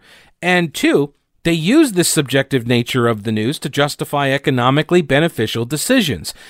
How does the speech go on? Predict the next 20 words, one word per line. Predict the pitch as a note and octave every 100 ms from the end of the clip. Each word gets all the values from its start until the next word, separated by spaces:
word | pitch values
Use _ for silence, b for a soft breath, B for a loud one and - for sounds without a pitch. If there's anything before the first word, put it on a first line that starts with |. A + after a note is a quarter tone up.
| B B
She | F3+
says, | G3+ E3+
"I've | E3+ D3 -
heard | G3 A#3 A#3+
producers | - A#3+ F#3+ F3+ - F#3 F3 C#3+
deny | - D3+ C#3 C#3+ E3 F3+
their | D3+ D#3+ E3
role | A#2+ B2 B2+ C#3
as | B2 B2 A#2+
journalists. | - C#3+ E3 D3+ A2+ - - - - B B
A | B2+
very | B2 A#2+ A2+
capable | - E3 G3+ G3+ G3+ G3+ F3
senior | - D#3+ F#3+ F#3+
producer | G3+ D#3 D3 - D#3 D3+ -
once | G#2 A#2 F3
said, | - A3+ F3+ B2+ -
quote, | A3 F3 B2+ B B B B
'Our | C#3 G3+ F3+
viewers | D3 G#3 D#3 C#3 -